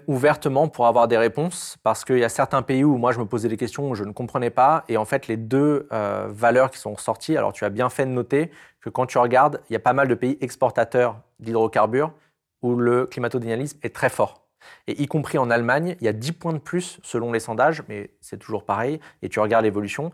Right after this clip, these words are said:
en Allemagne, il y a dix points de plus. Mais en fait, ça s'explique très, très facilement. En Allemagne, ils ont parmi les plus grosses, euh, mines de charbon d'Europe, de une, et surtout, ils ont l'industrie, la, la, une des industries les plus importantes d'Europe, sinon la plus importante, ce serait à vérifier. Euh, ils sont exportateurs de, de voitures,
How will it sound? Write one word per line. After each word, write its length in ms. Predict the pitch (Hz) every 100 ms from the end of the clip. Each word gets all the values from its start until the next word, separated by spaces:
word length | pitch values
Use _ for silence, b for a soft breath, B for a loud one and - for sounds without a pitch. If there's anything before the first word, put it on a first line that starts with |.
| B B
en 80 | 113
Allemagne, 260 | 113 135
il 40 | 139
y 40 |
a 20 |
dix 120 | 113 127
points 160 | 135
de 40 | 120
plus. 280 | 117 - -
Mais 80 |
en 60 | 95
fait, 120 | 104
ça 60 | -
s'explique 480 | - 104 - 113 -
très, 220 | - -
très 240 | - 113
facilement. 420 | 98 - 139 120 - B B
En 100 | 110
Allemagne, 360 | 107 117 135
ils 120 | 117 110
ont 140 | 117
parmi 300 | - 107 113
les 100 | 110
plus 200 | 101 117
grosses, 680 | 110 110 123 139 - - _ -
euh, 440 | 104 101 101 101
mines 320 | 104 113 131 113
de 120 | 107
charbon 420 | - 104 110 110 98
d'Europe, 400 | 101 98 - - _ _ _
de 160 | 107 -
une, 260 | 147 196 208 B B B
et 60 | 117
surtout, 340 | 117 - 170
ils 100 | 135
ont 80 | 117
l'industrie, 600 | 120 127 135 127 - 156
la, 160 | 117 110
la, 140 | - -
une 160 | 123 120
des 240 | 110 107
industries 460 | 110 107 113 - 131
les 80 | 110
plus 160 | 110
importantes 320 | 107 110 117
d'Europe, 240 | 107 131 131
sinon 260 | - 123
la 80 | 117
plus 160 | - 107
importante, 420 | 90 - 139 156
ce 80 | 107
serait 160 | -
à 40 | 101
vérifier. 460 | 101 101 - 156 - B B B
Euh, 180 | 104 101
ils 80 | 104
sont 120 | 110
exportateurs 540 | 104 - 107 98 110 104
de, 400 | 98 95 92 92
de 80 | 98
voitures, 380 | 123 - 123